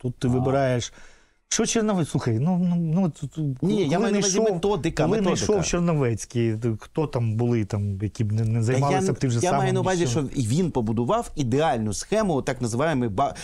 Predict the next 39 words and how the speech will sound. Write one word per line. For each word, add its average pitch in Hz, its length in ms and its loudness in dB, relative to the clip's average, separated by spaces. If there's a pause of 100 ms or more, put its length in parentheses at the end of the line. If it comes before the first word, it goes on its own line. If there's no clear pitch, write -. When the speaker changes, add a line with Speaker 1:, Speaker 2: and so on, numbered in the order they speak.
(120)
Speaker 2:
ну, 117 80 0
що 160 100 2
я 151 40 2
тобі 131 140 0
пояснюю? 147 380 0
Speaker 1:
Ну, 165 60 0
так, 131 220 2
Speaker 2:
Ти, 110 60 -2
ну, 107 60 0
такі 165 140 2
Speaker 1:
звичайно. 175 260 2
Speaker 2:
бабушки 175 340 0
Черновецького, 123 640 0
ти 120 120 -4
що, 107 120 0
я 104 60 -2
тобі 110 180 -2
пояснювати 131 540 -2
маю, 92 200 -2
ти - 120 -4
без 131 120 0
Speaker 1:
З-, 101 40 -4
Speaker 2:
мене 104 100 0
це 135 60 0
знаєш 156 200 2
Speaker 1:
зрозумів. 180 280 2
Ну, 156 40 2
Speaker 2:
прекрасно. 160 340 -4
Speaker 1:
ну. 202 360 -4
Speaker 2:
Я 196 80 2
як 208 200 0
приклад 143 380 0
маю 117 160 0
на 120 100 0
увазі, 110 260 -2
що 131 100 -2
в 135 40 0
нього 180 120 0
була 160 220 0